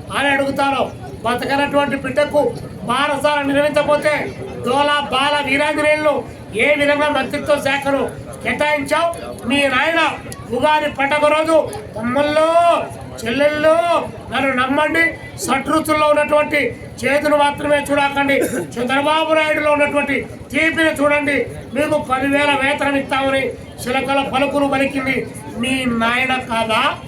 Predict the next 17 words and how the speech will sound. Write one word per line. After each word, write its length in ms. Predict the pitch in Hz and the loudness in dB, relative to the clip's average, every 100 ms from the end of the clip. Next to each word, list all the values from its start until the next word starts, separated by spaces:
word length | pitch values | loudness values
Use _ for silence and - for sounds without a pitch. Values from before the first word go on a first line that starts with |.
| - - - | -14 -12 -4
మరి 180 | 262 277 269 | 0 2 2
మేము 160 | 269 269 | 0 0
చూస్తా 360 | 277 294 311 294 - - - - 254 | -2 0 0 0 -2 -10 -14 -4 0
ఊరుకుంటామా? 720 | 302 294 285 269 269 269 302 349 - - - | 0 0 0 0 0 2 0 -2 -10 -16 -4
రెండు 220 | 254 277 285 | -2 2 2
లక్షల 300 | 277 285 277 269 | 2 0 0 0
అరవై 240 | 262 277 269 | 0 2 2
వేల 140 | 269 262 | 2 0
మంది 240 | 262 269 254 - - - 220 | 0 0 -2 -4 -8 -10 0
వారందరూ 880 | 269 269 269 277 294 302 320 330 339 262 - - 226 | 2 2 0 0 0 2 2 2 0 0 -6 -8 0
వైసీపీ 540 | 302 285 320 311 302 294 | 0 0 -2 0 0 0
కార్యకర్తలంట. 760 | 277 277 277 277 269 262 254 240 202 - - - | 2 2 0 -2 -2 -2 -2 -2 -4 -8 -14 -4
బాలినేని 460 | 233 294 294 294 220 | 0 0 2 2 2
శ్రీనివాసరెడ్డి 640 | 294 311 285 269 277 262 269 | 2 2 2 0 -2 0 -2
ఏమన్నా 320 | 277 269 254 214 - - - | 0 0 0 -2 -6 -14 -4
నిన్న 200 | 285 285 294 277 | 0 2 0 0
మొన్న 180 | 269 | 0